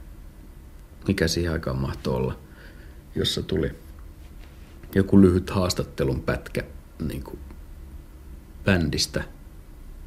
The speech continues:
niin meidän täytyy kyllä pysäyttää se transiitti ja kuunnella se haastattelu kaikessa rauhassa, ettei yksikään sana tai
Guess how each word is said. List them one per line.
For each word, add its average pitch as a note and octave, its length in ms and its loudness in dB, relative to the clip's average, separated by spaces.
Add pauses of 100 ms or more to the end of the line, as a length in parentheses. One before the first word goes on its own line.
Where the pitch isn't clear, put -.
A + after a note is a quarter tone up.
(1300)
niin F2+ 120 4
meidän F2+ 240 8
täytyy E2+ 340 8
kyllä E2 200 2
pysäyttää - 560 2
se - 180 -4 (120)
transiitti - 680 -2
ja - 100 -6
kuunnella F#2+ 500 8
se - 260 2 (480)
haastattelu - 680 0
kaikessa - 460 -2
rauhassa, E2 520 -4
ettei - 300 -4
yksikään E2 680 -2
sana D#2 380 0 (440)
tai - 160 -2